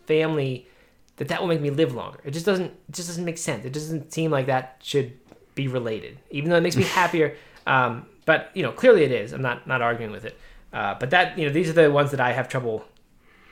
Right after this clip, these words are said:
Speaker 1: with, where I'm definitely weakest when it comes to these, these blue zones, 'cause it's not, it's not quite as easy. I mean, maybe it's easy. Maybe it's easy for someone like you whose purpose is, is the, the community thing. But, uh, I don't know. I just find them harder.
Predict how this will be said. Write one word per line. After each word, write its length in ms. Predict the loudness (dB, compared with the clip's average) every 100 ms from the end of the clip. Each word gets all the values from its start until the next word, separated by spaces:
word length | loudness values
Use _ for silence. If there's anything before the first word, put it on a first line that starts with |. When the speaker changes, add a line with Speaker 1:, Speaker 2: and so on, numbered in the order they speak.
| -20 -16 -12
Speaker 1:
with, 240 | -10 -8
where 260 | -6 2 4
I'm 160 | 4
definitely 300 | 4 2 0
weakest 400 | -2 -4 -6 -8
when 120 | -10 -10
it 80 |
comes 220 | -10 -12 -12
to 80 |
these, 240 | -12 -12 -16 -18
these 160 | -18
blue 140 | -16 -16
zones, 260 | -16 -18
'cause 360 | -16 -14 -14 -14
it's 160 | -8 -4
not, 180 | -4 -6 -14 -18 -8
it's 140 | 0
not 160 | 0 2
quite 120 | -2
as 80 | -2
easy. 420 | -4 -6 -8 -12 -8
I 120 | -6
mean, 140 | -4 -2
maybe 200 | 0 0
it's 100 | -2
easy. 240 | -2 -2
Maybe 140 | -2
it's 100 | -2
easy 120 | -4 -6
for 100 | -6
someone 180 | -4
like 140 | -4 -4
you 120 | -4
whose 100 | -4
purpose 340 | -6 -8 -8 -6
is, 280 | -6 -6 -12 -12
is 220 | -8 -8 -10
the, 100 | -18 -16
the 100 | -16
community 420 | -12 -12 -12 -14
thing. 240 | -16 -18 -20 _ -20 _ -4
But, 160 | 0 2
uh, 200 | 0 -4 -14 _ _ _ _ _ _ -20 _ _ _ _ -6
I 60 | -6
don't 80 | -6
know. 60 |
I 80 | -8
just 120 | -8
find 100 | -8
them 80 | -8
harder. 180 | -10